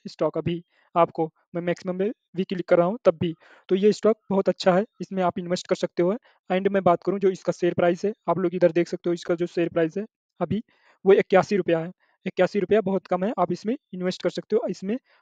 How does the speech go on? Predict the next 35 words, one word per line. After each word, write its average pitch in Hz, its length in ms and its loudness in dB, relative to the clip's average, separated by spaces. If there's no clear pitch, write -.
आप 175 140 2
small, 180 340 0
small, 190 280 0
small 185 240 -6
quantity 185 340 2
में 202 180 -2
इसमें 196 220 -8
आप 202 160 2
खरीद 202 240 0
सकते 190 260 0
हैं 220 120 -2
and 208 160 -4
buy 175 180 4
कर 170 100 0
सकते - 280 -4
हैं। 165 160 -8
And 190 160 0
मैं 190 120 2
बा-, 175 160 0
और 185 180 8
बात 175 260 4
क-, 208 280 -4
करूँ 175 180 -2
इसमें, 202 220 -8
तो 196 80 0
आप 175 120 2
लोग 170 120 -2
देख 160 140 0
सकते 175 220 -4
हो 185 140 0
जो 185 100 -2
ये 180 180 4
stock 175 300 -2
है - 120 2
अभी 175 200 -4